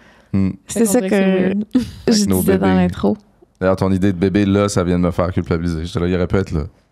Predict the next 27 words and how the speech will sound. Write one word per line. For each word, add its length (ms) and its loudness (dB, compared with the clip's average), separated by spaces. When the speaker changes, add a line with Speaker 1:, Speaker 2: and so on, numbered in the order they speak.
Speaker 3:
Ouais, 260 -2
les 120 0
bébés 220 2
Speaker 1:
Il 40 4
aurait 100 2
Speaker 3:
auraient 120 -2
Speaker 1:
pu 80 0
être 100 2
Speaker 3:
vraiment 160 0
pu 180 0
être 180 0
là. 160 0
Speaker 1:
Ils 80 0
s-, 220 -2
ils 100 -2
s'entendent 400 0
comme 140 2
Speaker 2:
Mm. 40 0
Speaker 1:
bien. 200 2
Ben, 100 2
ils, 320 -2
c'est 160 -2
ça. 200 -2
Ils... 640 -2
ils 80 -2
jouent 160 2
bien. 240 0